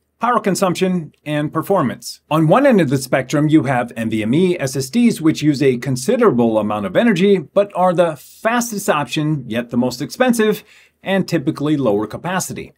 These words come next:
On the other hand, you have traditional spinning hard drives, which also use a considerable amount of energy, but are the slowest option,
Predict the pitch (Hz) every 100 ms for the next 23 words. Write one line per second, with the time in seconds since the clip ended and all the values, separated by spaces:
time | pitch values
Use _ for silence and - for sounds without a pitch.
0 | _ 127 160 208 220 208 214 202 151 190
1 | 180 190 160 - 170 247 - 160 120 -
2 | 131 117 180 220 151 117 113 131 127 -
3 | _ 277 277 180 143 123 127 127 120 214
4 | 233 151 117 113 107 107 101 101 214 202
5 | 196 196 - 175 - 156 151 151 135 -
6 | - 226 247 - - 131 147 131